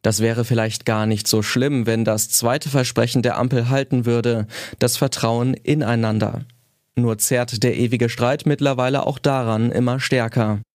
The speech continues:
Es geht auch intern mittlerweile so zur Sache, dass sich einige Grüne fragen, wie eine professionelle Zusammenarbeit eigentlich noch funktionieren soll.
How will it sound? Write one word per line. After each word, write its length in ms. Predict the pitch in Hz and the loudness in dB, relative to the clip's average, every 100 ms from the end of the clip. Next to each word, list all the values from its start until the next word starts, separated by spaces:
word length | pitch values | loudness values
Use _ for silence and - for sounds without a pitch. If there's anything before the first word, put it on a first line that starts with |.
| _ _ | _ _
Es 140 | 107 | -2
geht 220 | - 156 - | 0 0 -2
auch 180 | 127 - | -4 -2
intern 560 | 131 135 - 120 110 | 0 0 0 0 2
mittlerweile 720 | 107 110 113 110 107 107 107 | 0 0 0 0 0 0 0
so 240 | 107 120 156 | 0 0 0
zur 180 | - 127 | 0 0
Sache, 420 | 123 120 135 127 | 0 0 0 0
dass 220 | 113 110 | 0 0
sich 240 | 113 - | -2 -2
einige 320 | - 135 135 113 | 0 0 0 -2
Grüne 420 | 117 139 180 135 | 0 0 0 -2
fragen, 560 | - 117 120 127 151 | -2 -2 0 0 0
wie 120 | 139 120 | 0 0
eine 160 | 131 | 0
professionelle 760 | 127 147 - 135 - 131 147 156 | 0 -2 0 0 0 0 0 -2
Zusammenarbeit 920 | - 117 120 139 - 117 113 113 117 | 0 0 0 0 0 0 0 0 0
eigentlich 460 | 107 113 113 123 - | 0 2 0 0 0
noch 140 | 139 | -2
funktionieren 760 | - 117 113 147 147 139 123 120 | 0 -2 0 0 0 0 0 0
soll. 400 | 117 110 107 | 0 0 -2